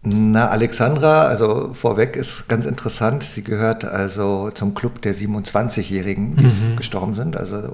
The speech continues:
Speaker 1: unsere deutsche siebenundzwanzigjährige. Und sie hatte kurz vor ihrem Tod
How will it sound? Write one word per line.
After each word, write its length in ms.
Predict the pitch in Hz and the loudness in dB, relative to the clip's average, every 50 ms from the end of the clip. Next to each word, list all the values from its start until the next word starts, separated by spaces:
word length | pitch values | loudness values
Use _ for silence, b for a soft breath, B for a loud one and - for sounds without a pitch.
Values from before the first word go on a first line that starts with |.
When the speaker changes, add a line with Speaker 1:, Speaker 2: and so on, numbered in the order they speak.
| - | -8
Speaker 1:
unsere 320 | - 107 113 113 - - 104 | -2 0 0 0 0 -2 -2
deutsche 400 | - 104 98 107 - - 113 113 | -2 -2 -2 -2 -2 -2 -4 -4
siebenundzwanzigjährige. 1080 | 95 107 101 107 110 101 - - 98 107 - 117 104 - 120 120 117 123 120 127 131 127 127 B B B B B B B B B B B B B B B - | -4 -4 -4 -4 -4 -2 -2 -2 -2 -2 -2 -4 -2 0 0 4 4 4 6 4 4 2 -2 B B B B B B B B B B B B B B B -2
Und 380 | - 131 120 117 117 120 120 110 | 2 4 4 4 4 2 0 0
sie 200 | - 123 117 123 | 0 2 2 4
hatte 160 | 135 - 135 | 4 2 0
kurz 220 | 131 - 160 156 | 0 -2 -2 -2
vor 120 | - - 143 | 0 -2 0
ihrem 260 | 139 120 117 120 101 | 0 0 0 0 -2
Tod 360 | - 113 117 131 143 139 - | 0 2 4 4 4 2 -2